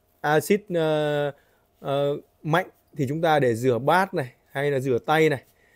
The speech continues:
Axit nhẹ hơn này, chúng ta để rửa mặt, làm đẹp da này. Nước trung tính là để uống này, cho trẻ con uống này, hay uống thuốc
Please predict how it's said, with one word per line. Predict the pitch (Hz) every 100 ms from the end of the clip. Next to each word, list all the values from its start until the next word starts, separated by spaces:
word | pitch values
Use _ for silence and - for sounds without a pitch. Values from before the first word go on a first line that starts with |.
| _
Axit | - 147 208 196
nhẹ | 175 170 151
hơn | 156 165
này, | 156 123
chúng | 135
ta | 156 147
để | 123
rửa | 117 117
mặt, | 131 131
làm | 139 127
đẹp | 127
da | 127 156 160 151
này. | 113 _ _ _ 165
Nước | 175
trung | 185 156
tính | 151 143 208
là | 147
để | 123 - -
uống | 139 185
này, | 190 120 _ _ _ _
cho | - 160
trẻ | 135
con | 107 151 147
uống | 135 170
này, | 151 - _ _
hay | 143 147
uống | 143
thuốc | 202